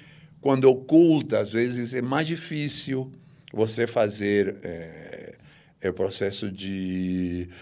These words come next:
de tomar seu medicamento, de estar atento a isso, et cetera.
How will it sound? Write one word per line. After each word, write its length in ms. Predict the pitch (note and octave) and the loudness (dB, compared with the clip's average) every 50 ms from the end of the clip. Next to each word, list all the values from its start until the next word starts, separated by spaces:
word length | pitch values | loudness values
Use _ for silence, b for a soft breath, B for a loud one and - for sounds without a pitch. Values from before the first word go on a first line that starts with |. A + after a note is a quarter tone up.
| B B B B - | B B B B -12
de 180 | E2+ F2 E2+ | -10 -8 -8
tomar 380 | D#2 - - F2+ F2+ F#2 F2+ F2+ | -8 -6 -6 -4 -4 -4 -4 -4
seu 160 | - G2 F2+ | -4 -4 -4
medicamento, 1400 | F2+ F2+ E2 E2+ E2 - G#2 G#2+ A2+ A2 A2 A2 A2 G#2+ G#2+ G#2+ G#2+ G#2 G2+ G2+ G#2 G2+ - F#2+ G2 F#2 F2+ | -4 -6 -8 -8 -8 -6 -2 0 2 4 4 4 4 4 4 4 2 2 2 0 -2 -2 -2 -2 0 0 -2
de 500 | F2+ E2+ F2 F2+ F#2 F2+ F2+ F2+ F2+ F2 | -4 -6 -8 -8 -8 -8 -8 -8 -8 -10
estar 260 | E2 - - F#2+ F#2 | -10 -6 -4 0 2
atento 920 | F#2+ F#2+ F#2+ - - - G2+ G2 G2 G2 G2 G2 G2 F#2 F#2 F#2 F#2+ G#2+ B2 | 2 2 0 -2 -4 -4 -2 0 0 2 0 0 0 0 -2 -2 -2 0 0
a 100 | B2 A2+ | 2 2
isso, 480 | G#2 F#2 F#2+ F#2+ F#2+ F#2+ - - G2+ | 0 0 -2 -2 -4 -6 -8 -8 -8
et 160 | F#2 F2+ F#2 - | -10 -10 -10 -14
cetera. 400 | - - - - - - - | -16 -16 -16 -16 -18 -20 -20